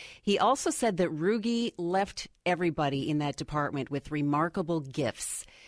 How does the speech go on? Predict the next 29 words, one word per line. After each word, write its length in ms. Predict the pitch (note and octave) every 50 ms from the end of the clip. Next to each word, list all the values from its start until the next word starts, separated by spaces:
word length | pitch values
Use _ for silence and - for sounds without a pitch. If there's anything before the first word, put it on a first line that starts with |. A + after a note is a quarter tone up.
| - - - _
He 140 | _ F3 E3+
said 220 | - F#3 E3 D3
he 200 | C#3 F#3 G3 G3
himself 560 | F#3+ G3 F#3 E3 - - F#3 F3 E3+ E3+ -
noticed 480 | E3+ E3 D#3+ E3 E3+ F3+ F#3 - - -
that 160 | D#3 D#3+ D3
now 240 | D#3 D3+ D3 D#3 E3
he's 220 | D3+ D#3+ E3 D3+
saying, 420 | - - - D#3+ D#3+ D#3+ D#3+ E3 E3
"I 140 | C#3+ C#3+ C#3
love 340 | C#3 C#3 C#3 C#3 C#3+ C#3+ D3
you," 180 | D#3+ D#3+ D#3+ -
a 60 | D3
lot. 520 | C3+ B2+ B2 A#2+ B2+ D#3+ G#3+ - - - - - - - - - _ _ _
He's 240 | - D#3 C#3+ C#3
hearing 300 | - E3 E3 D#3 D3+ C#3+
it 180 | C3+ C3 A2+ A#2
back, 400 | A2+ D3+ C3+ C#3 D#3+ E3+ - -
too, 460 | - - - F3 E3 E3+ F3+ G3+ A3+ A3+ - - - - - - - - _ _ _
and 320 | D#3+ D3+ D3 D3 D3 C#3
that 160 | C#3 D#3 C#3+
officers 460 | D3 D3 D#3 D#3+ - E3+ - F3 E3 -
have 100 | E3+ C#3
been 140 | D3+ C#3+
greeting 400 | C#3+ C#3+ D3+ D#3+ F3+ F3+ F#3+ F3+
each 180 | F3+ E3+ - -
other 180 | F3+ E3 E3 D3
with 160 | B2 B2 -
hugs. 600 | - - F#3 G3 G3 G3+ G3 G3 G3 - -